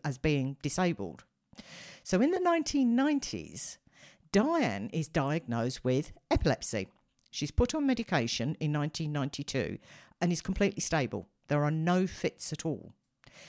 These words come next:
She's working as a school secretary, bringing up the boys and looking after Ian. Everything seemed perfectly normal. June the twenty-fifth, two thousand and ten, the eldest son goes off to take his driving test.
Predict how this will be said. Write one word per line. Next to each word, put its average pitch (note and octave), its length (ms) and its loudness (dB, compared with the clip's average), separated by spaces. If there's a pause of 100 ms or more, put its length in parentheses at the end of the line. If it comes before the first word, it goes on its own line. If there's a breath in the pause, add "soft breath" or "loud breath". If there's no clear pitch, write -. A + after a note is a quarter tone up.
(180 loud breath)
She's - 240 -2
working A#3+ 360 4
as A#3+ 160 -2
a - 20 -4
school G3 280 0
secretary, B2+ 680 -4
bringing F#3+ 360 0
up G#3+ 100 -2
the - 60 -6
boys A#2+ 400 -2
and C#3+ 180 0
looking D3 260 -4
after C#3 360 -2
Ian. D#3 300 2 (680 soft breath)
Everything G3 640 0 (120)
seemed C3+ 480 -2 (220)
perfectly C3+ 680 -4 (240)
normal. C#4+ 380 0 (1040 loud breath)
June C#4 240 2
the D4 80 -2
twenty-fifth, - 960 -4 (320)
two E3 140 0
thousand E3 400 -2
and D3+ 100 -8
ten, - 340 -2 (480)
the D3+ 120 2
eldest F#3+ 340 0
son C#3 400 0
goes D3+ 220 0
off - 140 -4
to - 80 -8
take B2 220 -4
his D#3 120 -4
driving G3+ 400 4
test. - 400 -8